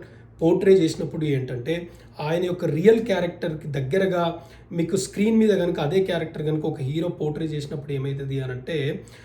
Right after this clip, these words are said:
అది మనకు చాలా ఆప్ట్‌గా అనిపిస్తుంది అనమాట. So, కాబట్టి పవన్ కళ్యాణ్ గారి, గారికి ఉండేటటువంటి ఒక లెజిటిమేట్ క్యారెక్టర్ ఏదైతే ఉందో, ఆ పర్సనాలిటీ ఏదైతే ఉందో,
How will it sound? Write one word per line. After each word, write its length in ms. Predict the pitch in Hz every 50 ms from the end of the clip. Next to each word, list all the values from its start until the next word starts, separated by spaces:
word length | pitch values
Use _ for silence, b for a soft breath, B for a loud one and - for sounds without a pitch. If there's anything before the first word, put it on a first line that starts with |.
| B B 160
అది 120 | 165 175
మనకు 240 | 175 170 165 156 - - 160
చాలా 120 | 160 151
ఆప్ట్‌గా 480 | 131 139 147 180 175 - 240 202 190 175
అనిపిస్తుంది 520 | 160 151 143 156 143 - - 156 139 131
అనమాట. 280 | 123 123 123 123 123 139
So, 200 | 139 - 175 165 - - - - - 180
కాబట్టి 440 | 160 170 190 185 202 214 214 214 B B B B B - -
పవన్ 320 | 156 151 180 220 220 214 -
కళ్యాణ్ 340 | 208 196 196 196 190 190
గారి, 240 | 175 175 170 165 160 151 151 160
గారికి 380 | 160 151 151 147 - - 160
ఉండేటటువంటి 920 | 147 143 147 151 160 151 - - 135 143 147 139 139 - 160 156 147 139 B B B B B -
ఒక 200 | 156 147 151 175
లెజిటిమేట్ 720 | 143 147 147 143 147 143 165 - 214 214 208 190 165 -
క్యారెక్టర్ 440 | - 147 143 160 165 - - 196 170
ఏదైతే 360 | 160 147 143 156 156 156 -
ఉందో, 220 | 151 147 143 143 143
ఆ 80 | 139
పర్సనాలిటీ 640 | 135 135 127 - - 170 170 170 175 170 165 170 156
ఏదైతే 380 | 147 143 139 143 143 143 147
ఉందో, 400 | 139 131 127 127 139 147 160 165